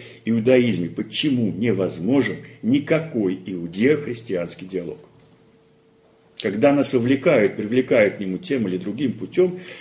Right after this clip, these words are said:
не нужно слушать детским умом, обладают христиане, которые вступают в такой разговор. Они вообще не понимают, с кем они говорят. А та сторона прекрасно понимает, чего она хочет. Так вот, невозможен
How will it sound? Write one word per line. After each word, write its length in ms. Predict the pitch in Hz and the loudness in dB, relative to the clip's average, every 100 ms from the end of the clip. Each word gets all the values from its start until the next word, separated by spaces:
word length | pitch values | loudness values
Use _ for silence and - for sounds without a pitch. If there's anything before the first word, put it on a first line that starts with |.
| - - | -12 0
не 160 | 139 | 2
нужно 340 | 160 214 185 190 | 4 4 2 0
слушать 440 | - 202 139 117 | 2 2 2 0
детским 500 | 110 156 160 180 175 | 2 0 0 0 2
умом, 540 | 175 170 160 113 90 - - - - | 4 4 4 2 0 -10 -20 -20 -8
обладают 580 | 101 95 113 135 120 120 | -2 2 4 6 4 2
христиане, 520 | 113 - 143 160 175 | -6 -4 -2 0 0
которые 360 | - 98 104 98 | -2 -4 -6 -6
вступают 440 | - 113 95 90 | -8 -6 -4 -4
в 40 | |
такой 240 | - 90 87 | -6 -8 -8
разговор. 480 | 85 90 98 76 - - _ _ _ - | -6 -6 -4 -6 -10 -20 _ _ _ -8
Они 120 | 107 | -6
вообще 300 | 113 - 123 | -2 -2 -2
не 100 | 104 | -4
понимают, 420 | 90 87 78 76 | -6 -10 -10 -12
с 40 | - | -10
кем 200 | 92 98 | -10 -10
они 160 | 85 | -12
говорят. 440 | 85 80 76 73 - - - - | -10 -10 -10 -14 -16 -20 -14 -8
А 100 | 107 | -2
та 160 | 175 | -2
сторона 380 | 175 143 110 107 | -2 -2 -2 -4
прекрасно 520 | 107 - 85 - - | -8 -14 -14 -16 -20
понимает, 440 | - - - - - - _ _ _ _ - - | -20 -20 -20 -20 -20 -20 _ _ _ _ -20 -20
чего 200 | - 69 | -12 -10
она 140 | 82 | -10
хочет. 380 | 73 - - - - - - - - - - - | -14 -16 -20 -20 -20 -20 -20 -20 -20 -20 -14 -4
Так 140 | 180 | 2
вот, 120 | 220 | 4
невозможен 600 | 214 196 165 139 92 - | 6 6 6 4 0 -4